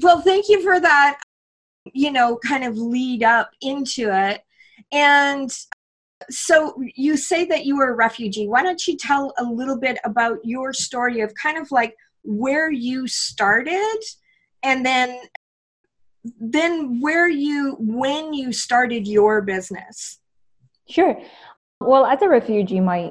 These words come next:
Speaker 2: parents left Afghanistan early eighties because of the Soviet invasion.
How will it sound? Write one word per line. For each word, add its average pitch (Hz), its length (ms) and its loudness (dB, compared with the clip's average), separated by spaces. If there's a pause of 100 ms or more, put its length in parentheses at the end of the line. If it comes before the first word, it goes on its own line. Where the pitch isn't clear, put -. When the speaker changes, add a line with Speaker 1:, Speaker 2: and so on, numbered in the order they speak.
(140)
Speaker 2:
parents 233 420 2
left 196 300 2
Afghanistan 180 1040 0 (720)
early 208 340 2
eighties 180 480 -2
because 196 280 -4
of 190 100 -4
the 190 80 -4
Soviet 185 420 0
invasion. 170 640 -8